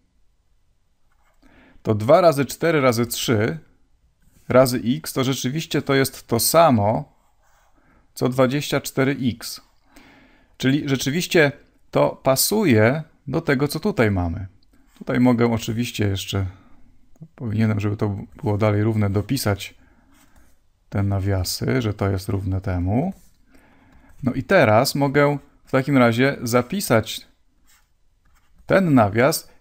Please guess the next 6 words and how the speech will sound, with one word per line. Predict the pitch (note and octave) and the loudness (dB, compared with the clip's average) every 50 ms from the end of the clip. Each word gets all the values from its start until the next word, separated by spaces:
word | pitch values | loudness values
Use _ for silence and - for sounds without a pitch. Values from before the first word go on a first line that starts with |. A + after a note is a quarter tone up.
| - | -6
jako | - B2 B2 - C#3 C3+ | -2 -2 0 0 -2 -4
kwadrat | - - - - - F#3+ G3 E3+ A#2 A2 A2 A2 A2 B2+ D3 - - _ _ _ _ _ _ _ _ _ _ _ _ _ _ _ - | -4 -6 -8 -2 2 4 4 4 4 4 6 6 6 6 4 0 -8 _ _ _ _ _ _ _ _ _ _ _ _ _ _ _ -8
dwumianu. | - A2+ A2+ D#3 F#3 F#3 D#3 A2+ G2+ G2 G2+ | -6 -2 0 0 2 2 2 2 2 2 0
Jakiego | A2 B2 B2 E3 D3 A2 A2 G#2 | 0 0 0 0 0 0 0 -2
dwumianu? | F#2 F#2 G2+ G2+ G2 F2+ F2 G#2 G#2+ G#2+ G#2 - _ _ _ _ _ - - - - _ _ _ _ _ | -2 -4 -4 -2 -2 -4 -4 -6 -10 -14 -16 -16 _ _ _ _ _ -20 -20 -20 -20 _ _ _ _ _
No | - A3 B3+ C4 | -4 -2 -2 -2